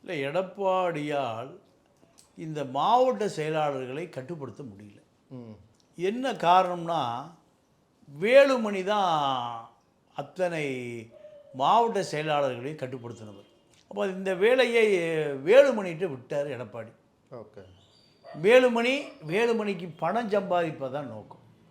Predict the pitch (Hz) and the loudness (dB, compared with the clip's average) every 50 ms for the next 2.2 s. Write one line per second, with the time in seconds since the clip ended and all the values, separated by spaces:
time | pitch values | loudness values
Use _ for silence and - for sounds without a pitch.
0 | _ 120 110 107 104 - - 156 175 190 208 202 180 165 170 - 147 151 139 147 | _ -20 -20 -20 -20 -10 -6 -4 0 2 4 4 4 2 -2 -6 -6 -6 -4 -4
1 | 156 147 127 123 123 127 123 135 127 120 120 110 113 - 123 123 127 127 123 104 | -6 -6 -6 -8 -10 -10 -10 -12 -12 -10 -12 -12 -12 -12 -10 -10 -8 -8 -8 -10
2 | 101 107 127 156 | -10 -12 -14 -16